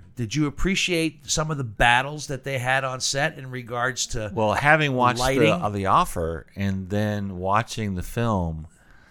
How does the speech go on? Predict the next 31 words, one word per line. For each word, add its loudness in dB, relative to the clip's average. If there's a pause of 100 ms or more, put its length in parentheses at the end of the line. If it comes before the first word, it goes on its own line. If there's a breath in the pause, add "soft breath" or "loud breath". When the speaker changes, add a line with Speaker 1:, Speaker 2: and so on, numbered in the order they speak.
(180 soft breath)
Speaker 2:
I -2
was -2
like -4
going, -6
"Okay, -8 (100)
I, -6
I -6
see -6
why." -8 (140)
Because, 0 (560 soft breath)
um, 0 (180)
Speaker 1:
Gordon 0
Speaker 2:
beca- -8
Speaker 1:
Willis. -2
Speaker 2:
Yeah, -2 (100)
and -6
Gordon 2
Willis 0
is -4
a -8
great 0
D -4
P. 2
And 0
the 0
thing -2
is, 0
is -6
that, 0
you -4
know, -2